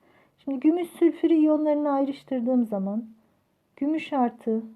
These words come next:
S eksi iki. Katsayısı kaç? İki. Buna S dersem bu iki S'dir, bu da S'dir. K Ç Ç'sini yazarsak eğer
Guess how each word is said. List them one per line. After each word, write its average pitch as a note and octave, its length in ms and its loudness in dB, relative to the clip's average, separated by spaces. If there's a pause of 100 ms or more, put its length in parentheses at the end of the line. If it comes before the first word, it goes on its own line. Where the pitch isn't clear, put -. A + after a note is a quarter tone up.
(200)
S - 240 -8
eksi C4+ 500 -4
iki. G#3+ 300 -10 (320)
Katsayısı C4+ 600 -4
kaç? D#4+ 340 -10
İki. A3 300 -14 (720)
Buna E4 200 0
S D#4+ 340 4
dersem D#4 540 2
bu D#4 80 -2
iki - 300 -14
S'dir, C4+ 680 -2 (280)
bu C#4 100 -8
da D#4+ 100 -2
S'dir. A3 580 -6 (600)
K D#4 320 2
Ç - 60 -20
Ç'sini E4+ 640 2
yazarsak D4 720 -2
eğer A3+ 340 -4